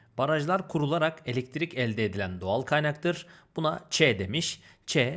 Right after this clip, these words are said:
suymuş. Dolayısıyla bunu eşleştirmiş. Diğerlerini biz yapacağız. Roket yakıtı, deterjan, sabun ve ısıya dayanıklı cam yapımında kullanılan madendir. Verilen madenimiz bor olacaktır. Dolayısıyla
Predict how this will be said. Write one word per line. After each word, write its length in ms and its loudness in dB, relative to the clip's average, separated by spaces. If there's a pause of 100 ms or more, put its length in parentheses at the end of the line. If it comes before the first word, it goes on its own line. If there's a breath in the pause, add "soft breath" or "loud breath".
suymuş. 640 0
Dolayısıyla 520 -4
bunu 180 -2
eşleştirmiş. 680 -6
Diğerlerini 340 0
biz 120 -6
yapacağız. 440 -12 (560 soft breath)
Roket 340 0
yakıtı, 440 -4
deterjan, 560 0
sabun 420 -2
ve 140 -8
ısıya 340 -2
dayanıklı 480 0
cam 240 0
yapımında 500 -4
kullanılan 460 -4
madendir. 720 0 (440 loud breath)
Verilen 320 0
madenimiz 680 0
bor 180 4
olacaktır. 640 -6
Dolayısıyla 600 -2